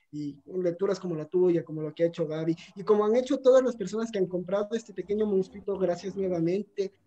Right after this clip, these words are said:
y, y me han dicho sus comentarios, en serio, gracias. Han hecho de, de este mundo un lugar mejor,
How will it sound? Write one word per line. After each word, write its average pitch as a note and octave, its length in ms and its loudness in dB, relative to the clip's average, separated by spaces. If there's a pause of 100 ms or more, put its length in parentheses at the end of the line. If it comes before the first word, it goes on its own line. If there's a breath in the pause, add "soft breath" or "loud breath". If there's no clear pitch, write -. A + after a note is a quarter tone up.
(360)
y, E3+ 580 2
y F#3 140 -2
me F3+ 80 4
han G3+ 120 4
dicho A3 240 -4
sus G3+ 200 -12
comentarios, F3 640 -2 (240)
en D3 80 -12
serio, C#3+ 420 -8
gracias. C#3+ 560 -12
Han F3+ 160 2
hecho G3+ 220 0
de, E3+ 240 -4
de E3+ 120 0
este F3 220 -4
mundo F3+ 260 -2
un F3+ 120 2
lugar E3 260 -2
mejor, D3+ 480 -6